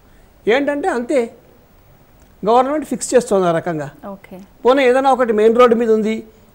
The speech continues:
Speaker 1: మెయిన్ రోడ్డు మీద ఉంది కాబట్టి రేటు పెరిగింది అనుకుంటే అనుకోవచ్చు, ఏమీ లేదు. ఎక్కడో మారుమూల ఊర్లో ఒకదాని పక్కన ఒక భూమి, రెండిటికి రేట్లు ఈ రకంగా ఉన్నాయి.
Speaker 2: ఓకే.
Speaker 1: చెప్పండి.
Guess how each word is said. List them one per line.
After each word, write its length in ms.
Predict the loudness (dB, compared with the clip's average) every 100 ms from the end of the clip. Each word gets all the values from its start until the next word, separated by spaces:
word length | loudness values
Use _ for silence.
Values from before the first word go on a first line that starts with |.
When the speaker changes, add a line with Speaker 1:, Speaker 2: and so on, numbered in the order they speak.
| _ _ 0
Speaker 1:
మెయిన్ 200 | 2 4
రోడ్డు 180 | 4 2
మీద 120 | 0
ఉంది 160 | 0
కాబట్టి 340 | 4 2 2 0
రేటు 280 | 0 0 0
పెరిగింది 380 | 0 -2 0
అనుకుంటే 300 | 0 0 -2
అనుకోవచ్చు, 440 | -2 0 -2 -2 -10 _ _ _ -2
ఏమీ 240 | 0 -2
లేదు. 200 | -4 -8 -18 _ -20 -20 _ _ _ -8
ఎక్కడో 320 | -2 2 2
మారుమూల 440 | 4 2 4 2
ఊర్లో 520 | 2 2 2 0 -2 -8 -20 -20 -20 _ _ _ _ _ _ _ _ _ _ _ -6
ఒకదాని 380 | -2 2 2 0
పక్కన 240 | -4 -4
ఒక 220 | -2 0
భూమి, 440 | 2 4 2 2 -2 -18 -20 _ _ _ _ -4
రెండిటికి 440 | -2 -2 -4 -2
రేట్లు 340 | 0 -2 -2 -4
ఈ 20 |
రకంగా 380 | -4 -6 -12 -12
ఉన్నాయి. 580 | -14 -20 -20 _ -20
Speaker 2:
ఓకే. 280 | -20 -20 -20
Speaker 1:
చెప్పండి. 540 | -20 -20 -16 -14 -14